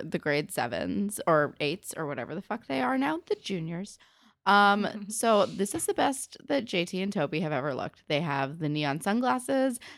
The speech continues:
Speaker 1: They have the blazers with the big shoulder pads.
Speaker 2: It's very Miami Vice.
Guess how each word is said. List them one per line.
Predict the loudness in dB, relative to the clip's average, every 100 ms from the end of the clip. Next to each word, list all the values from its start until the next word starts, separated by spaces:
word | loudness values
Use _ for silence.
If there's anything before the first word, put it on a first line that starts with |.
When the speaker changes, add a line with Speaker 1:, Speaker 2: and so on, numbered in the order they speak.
| _
Speaker 1:
They | -2 0
have | 2 0 0 -4
the | -2 0 2 4 4 2 -2 -10
blazers | 2 4 4 4 2 2
with | -4
the | -4
big | -4 -4
shoulder | 2 2 6 4
pads. | 6 10 10 12 10 6 -2
Speaker 2:
It's | -6 -4
very | 0 2 2
Miami | 0 0 -2 -2 -4 -6
Vice. | -6 -6 -6 -14